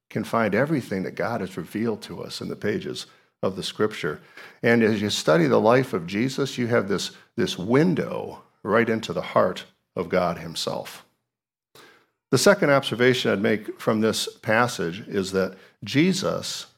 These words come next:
is the creator of the world that we live in.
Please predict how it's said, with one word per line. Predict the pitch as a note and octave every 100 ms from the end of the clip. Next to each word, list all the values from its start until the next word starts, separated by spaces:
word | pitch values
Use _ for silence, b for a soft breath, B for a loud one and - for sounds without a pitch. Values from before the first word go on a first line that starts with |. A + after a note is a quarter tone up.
| _ _ _ _ -
is | G#2+
the | A2
creator | - - G#2+ A2 C#3+ A2+ F2+ G2 - _ _ _ _ _
of | G#2 F#2+
the | F#2
world | F#2 A#2 A#2 D#2 C2+ - _ _ _ -
that | D#2+
we | F#2+
live | G2+ A#2
in. | F#2 A#1+